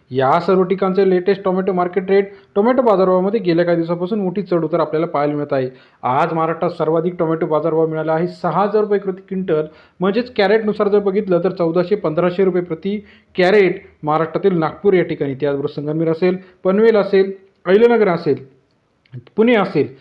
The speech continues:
या सर्व ठिकाणचा लेटेस्ट टोमॅटो बाजारभाव बघणार आहोत. गेल्या काही दिवसापासून टोमॅटोला चाळीस ते साठ रुपये इतका बाजारभाव मिळत आहे. येत्या काही दिवसामध्ये साठ, सत्तर, ऐंशी रुपयापर्यंत सुद्धा टोमॅटो बाजारभाव जाण्याची शक्यता आहे. आपल्या परिसरातील लेटेस्ट टोमॅटो मार्केट रेट जाणून घेण्यासाठी चॅनलला नवीन असाल, like, सबस्क्राईब,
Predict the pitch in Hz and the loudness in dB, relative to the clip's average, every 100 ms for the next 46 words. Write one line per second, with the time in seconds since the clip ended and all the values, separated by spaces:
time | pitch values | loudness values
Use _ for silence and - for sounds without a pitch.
0 | - - 127 139 156 175 165 170 175 175 | -20 -6 0 2 2 0 0 0 -2 0
1 | 185 156 165 190 190 170 170 165 160 170 | 0 0 0 -2 -2 -2 -2 -2 -2 0
2 | 175 165 165 175 175 190 - - _ 170 | 0 -2 -2 0 0 -2 -8 -20 _ 2
3 | 247 262 247 247 233 240 233 214 226 226 | 4 2 0 -2 -2 -2 -2 -2 0 0
4 | 180 180 180 185 202 220 - 185 196 202 | 0 0 0 0 -2 -8 -6 -2 -2 -2
5 | 208 185 160 - _ 160 - 226 208 156 | -2 -2 -4 -8 _ -20 -4 -2 0 0
6 | 165 160 180 151 147 143 143 - _ 139 | 0 0 -2 -4 -2 -2 -2 -8 _ -4
7 | 185 185 165 156 160 175 180 160 170 - | -2 0 0 0 -2 -2 -2 -2 -2 -4
8 | 160 185 160 175 180 247 214 - 202 202 | -6 -4 -4 -4 -2 0 0 0 -2 -2
9 | 190 208 160 156 - - - 165 208 196 | -8 -4 -2 -2 -8 -10 -2 0 2 2
10 | 151 156 180 160 139 143 165 - 139 139 | 2 0 0 -2 -4 -6 -14 -10 -6 -2
11 | 131 135 - _ 135 - 226 233 233 240 | -4 -4 -12 _ -6 0 2 2 2 0
12 | 240 240 185 175 220 220 190 190 196 175 | 0 2 2 2 0 0 -2 -2 -2 -4
13 | 185 185 190 170 156 190 185 170 160 175 | -4 -2 -2 -2 -2 -2 -2 -2 -4 -6
14 | 175 143 156 156 147 170 165 165 143 156 | -4 -4 -2 -2 0 -2 -2 -2 -2 -2
15 | 160 147 151 | -4 -4 -4